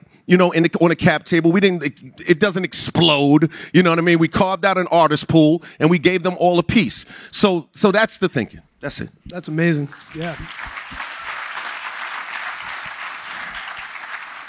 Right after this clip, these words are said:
Speaker 2: Let's stay on that for a second, because you, you kinda touched on surrounding yourself with the right people, w-,
Speaker 1: Yes.
Speaker 2: what you just talked about, you know, with, with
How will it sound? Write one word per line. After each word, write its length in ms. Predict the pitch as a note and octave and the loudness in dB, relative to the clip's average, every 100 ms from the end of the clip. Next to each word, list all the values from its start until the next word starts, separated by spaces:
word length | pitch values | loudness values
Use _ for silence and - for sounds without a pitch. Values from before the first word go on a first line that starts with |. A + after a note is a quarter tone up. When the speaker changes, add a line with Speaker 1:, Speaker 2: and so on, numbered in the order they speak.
| - - - - - - | -18 -18 -18 -18 -18 0
Speaker 2:
Let's 180 | A#3 - | 2 4
stay 140 | C4 | 4
on 120 | A#3 | 6
that 160 | A3 G#3+ | 6 4
for 140 | G#3+ | 4
a 60 | F#3 | 4
second, 520 | - G#3 F#3+ F#3 F#3 | 6 4 4 2 2
because 340 | F3+ G3+ E3+ | 0 2 2
you, 80 | F3+ | 2
you 180 | F#3+ F#3+ | 2 2
kinda 200 | - G3+ | 2 2
touched 320 | - G3+ - | 2 2 4
on 340 | G3 F#3 F3+ - | 4 4 2 0
surrounding 380 | - F3+ F#3 | 0 2 2
yourself 260 | F3 E3 F3 | 2 4 2
with 100 | D#3+ | 2
the 60 | E3+ | 2
right 220 | F3 E3 | 4 4
people, 520 | G#3 F#3 G3 F#3+ F3+ | 4 4 4 4 2
w-, 160 | F3 D3 | 2 0
Speaker 1:
Yes. 120 | - | 0
Speaker 2:
what 140 | F#3+ | -2
you 100 | F3+ | -2
just 240 | E3 F3+ - | 0 2 4
talked 240 | F#3+ F3+ | 2 2
about, 320 | F3+ F#3 F#3 | 2 2 2
you 80 | F#3 | 0
know, 100 | F3 | 2
with, 280 | E3 E3 - | 4 2 0
with 180 | E3+ | 0